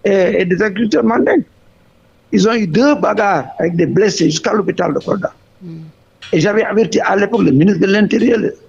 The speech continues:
Speaker 1: et tout le monde. On avait averti pour qu'il y ait vraiment une possibilité de médiation. Mais le sous-préfet là-bas, il faisait, il en faisait qu'à sa tête. Je crois qu'on l'a changé d'ailleurs.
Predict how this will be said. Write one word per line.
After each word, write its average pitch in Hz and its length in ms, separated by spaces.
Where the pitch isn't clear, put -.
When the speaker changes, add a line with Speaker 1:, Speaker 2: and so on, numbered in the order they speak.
Speaker 1:
et - 80
tout 277 160
le 269 60
monde. 220 300
On 202 140
avait 208 200
averti 196 480
pour 208 220
qu'il 180 180
y 196 40
ait 208 340
vraiment 185 400
une 151 140
possibilité 185 600
de 131 100
médiation. 147 520
Mais 180 180
le 185 80
sous-préfet 175 540
là-bas, 160 480
il 170 100
faisait, 180 320
il 196 100
en 170 120
faisait 170 240
qu'à 208 160
sa 180 100
tête. - 340
Je 165 60
crois 190 140
qu'on - 120
l'a 160 120
changé 226 320
d'ailleurs. 92 260